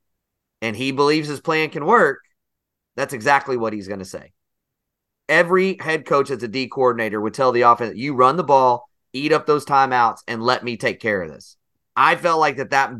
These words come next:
possibly was B V trying to take the reins and take over control. But again, it was too late. It, it was too late. Um,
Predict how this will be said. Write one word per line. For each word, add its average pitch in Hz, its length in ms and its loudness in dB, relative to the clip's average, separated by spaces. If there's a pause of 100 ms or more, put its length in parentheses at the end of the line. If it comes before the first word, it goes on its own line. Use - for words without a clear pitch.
(240)
possibly 123 880 2 (380)
was 117 640 2
B 117 280 -8
V 107 220 -6
trying 139 380 0
to 117 60 -4
take 107 240 -8
the 104 100 -6
reins 95 560 -6
and 110 160 -8
take 123 240 -2
over 107 220 0
control. 104 600 0 (400)
But 139 100 2
again, 196 200 4
it 143 80 2
was 107 120 -8
too 139 200 -6
late. 139 500 0 (560)
It, 113 180 -2
it 131 40 2
was 123 160 -2
too 175 240 -4
late. 131 540 2 (120)
Um, 104 560 0